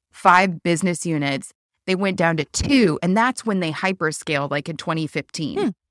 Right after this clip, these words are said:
Speaker 1: And so that power of focus is, is real. So I would say, you know, really helping to understand what the strategy of the go-to-market is. And then the execution. You,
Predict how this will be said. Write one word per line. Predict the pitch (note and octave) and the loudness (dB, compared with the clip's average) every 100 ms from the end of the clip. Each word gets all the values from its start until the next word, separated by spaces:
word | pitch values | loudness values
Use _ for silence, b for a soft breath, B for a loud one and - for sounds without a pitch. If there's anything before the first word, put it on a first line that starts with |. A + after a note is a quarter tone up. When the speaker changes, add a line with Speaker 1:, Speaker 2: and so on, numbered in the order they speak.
| _ | _
Speaker 1:
And | G#3 - | -2 2
so | A3 | 2
that | G#3 A#3 - | 2 2 -2
power | - C#4 C#4 F#3 | 0 4 4 2
of | |
focus | - A#3+ A#3 C#3+ C#3+ - | 2 0 2 -2 -4 -6
is, | C#3+ - D#3+ | -8 -8 -8
is | D3+ | -8
real. | D3+ D#3+ D3 - | -6 -6 -6 -8
So | - F3 | -4 -2
I | |
would | F#3+ | -2
say, | - F#3 | -2 -2
you | D#3+ E3+ | -2 -2
know, | E3 | -4
really | F3+ A#3 B3 A#3+ A#3 - | 0 0 2 0 -2 -4
helping | F3 G3+ G3+ G3 | -4 -2 -2 -2
to | G3 F3+ | -4 -6
understand | F3 E3 F3 D#3+ | -6 -4 -4 -4
what | D#3+ | -6
the | D3+ | -6
strategy | F3 D3+ D#3 D#3 | -2 -2 -4 -6
of | D3 | -6
the | |
go-to-market | D3 C#3+ C#3 C3 D3+ | -4 -4 -2 -2 -4
is. | C3+ B2 B2+ - _ _ _ _ | -8 -8 -12 -16 _ _ _ _
And | G#3+ A#3 | 0 4
then | B3+ | 4
the | B3 G3+ | 4 2
execution. | F#3 - G3 F3+ D3 C#3 E3+ | -2 -4 -4 -4 -4 -4 -2
You, | F#3+ | -2